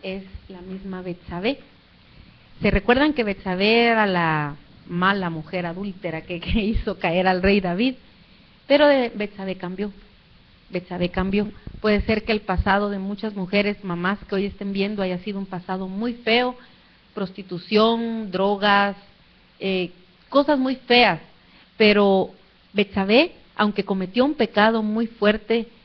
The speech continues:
y, pues, por último, de todos modos, se quedó con el rey David, <laughs> pero cambió. Esa mujer tuvo un encuentro con Dios y le cambiaron el nombre. Cuando, eh, su hijo Salomón nace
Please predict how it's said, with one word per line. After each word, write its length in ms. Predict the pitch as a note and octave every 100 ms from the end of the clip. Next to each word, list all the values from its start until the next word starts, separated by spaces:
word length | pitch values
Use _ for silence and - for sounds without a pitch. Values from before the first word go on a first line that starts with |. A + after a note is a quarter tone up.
| _ _
y, 460 | G#3+ G3+ F#3+ F#3 E3+ D#3+ D3 _ _ _ - _
pues, 140 | G3+
por 180 | - F#3
último, 340 | A3 A3+ G3+
de 60 | F3+
todos 200 | F3+ G3
modos, 200 | G3 G3+
se 80 | G3
quedó 240 | E3 F3
con 160 | F3+ E3+
el 80 | D#3+
rey 160 | E3+
David, 260 | E3 D#3+ G3 - _
<laughs> 1040 | G#3+ G#3+ B3+ B3 C4+ C#4 C4+ B3+ A3+ - -
pero 240 | G#3+ G#3
cambió. 460 | G3+ G3 G3+ B3 A#3
Esa 220 | G3+ A3+
mujer 280 | G3+ F3+ G3
tuvo 200 | A3 G#3
un 80 | G3
encuentro 480 | F3+ G3+ G#3 A#3+
con 260 | A3+ F3 E3+
Dios 240 | E3+ A3 - - - -
y 80 | C4
le 140 | B3 A3+
cambiaron 440 | G3 F3+ F3 F#3
el 140 | G3
nombre. 360 | A3 C4+ A#3 E3+ - - - - -
Cuando, 520 | A3+ G#3+ G3+ G3 F#3+ -
eh, 140 | G3+
su 200 | - A3+
hijo 280 | B3 C#4 D#4
Salomón 600 | A#3 G3 F3 F3 F#3+ G3
nace 400 | F3+ G3+ -